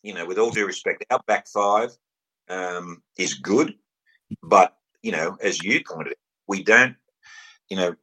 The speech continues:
there's not a Trbojevic, there's not a, you know, Joey Manu, James Tedesco, but I still think the players are, are good enough. And I think if particularly, I think Moses and Brown are the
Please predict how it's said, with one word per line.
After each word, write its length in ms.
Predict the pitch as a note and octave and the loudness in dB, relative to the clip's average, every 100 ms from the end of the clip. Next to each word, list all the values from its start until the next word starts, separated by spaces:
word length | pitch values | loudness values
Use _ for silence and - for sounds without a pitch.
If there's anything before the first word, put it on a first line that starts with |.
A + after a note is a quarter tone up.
| _ | _
there's 180 | F#2+ F2 | -2 4
not 140 | A2+ | 4
a 60 | B2+ | 4
Trbojevic, 640 | G#2+ F2+ F2 E2 D#2+ - - - _ | 0 2 2 4 0 -6 -12 -14 _
there's 220 | E2 D#2+ | -10 -8
not 220 | F2+ F#2+ G2+ | -2 2 6
a, 400 | F#2 E2+ D#2+ D#2 _ _ | 6 4 0 -12 _ _
you 120 | F2 | -8
know, 140 | E2 | -6
Joey 320 | D2 F2+ F2+ | -2 2 2
Manu, 720 | F2 E2+ E2+ E2+ E2+ E2 E2 D#2+ _ _ _ _ _ D2+ | 0 -4 -4 -4 -4 -6 -12 -16 _ _ _ _ _ -18
James 380 | D#2 F2 E2+ D#2+ | -2 0 0 -6
Tedesco, 500 | D#2+ F2+ G2 - D#2+ | 0 0 0 -2 -4
but 120 | D#2+ | 2
I 80 | F2 | 0
still 260 | - A#2 B2+ | 2 0 0
think 280 | A2+ F#2+ _ _ _ | -2 -6 _ _ _
the 100 | F#2 | -6
players 400 | - G2+ F#2+ E2+ | -2 0 2 2
are, 100 | E2+ E2+ F#2 _ - - - | -2 -2 -10 _ -20 -20 0
are 100 | F#2 | 2
good 140 | G2+ | 2
enough. 340 | A2 G2+ - - _ _ _ - _ _ - | 2 4 2 -2 _ _ _ -20 _ _ -8
And 500 | F2+ F2 F2 E2+ - _ _ _ - | -4 -4 -6 -8 -16 _ _ _ -4
I 100 | F2 | -4
think 300 | - G#2+ G2+ - | 0 -2 -2 -6
if 200 | F#2 F2+ - - _ _ | -2 -2 -2 -20 _ _
particularly, 440 | - - D#3 C3 G2+ | -18 -4 -4 2 2
I 40 | |
think 160 | D3 C#3+ | 2 2
Moses 640 | A2 A2 A2+ G#2+ F#2 - | 2 4 4 0 -10 -10
and 200 | F2+ E2+ | -10 -8
Brown 400 | E2+ F2+ F2+ E2+ | -4 0 0 0
are 60 | |
the 100 | E2+ | -4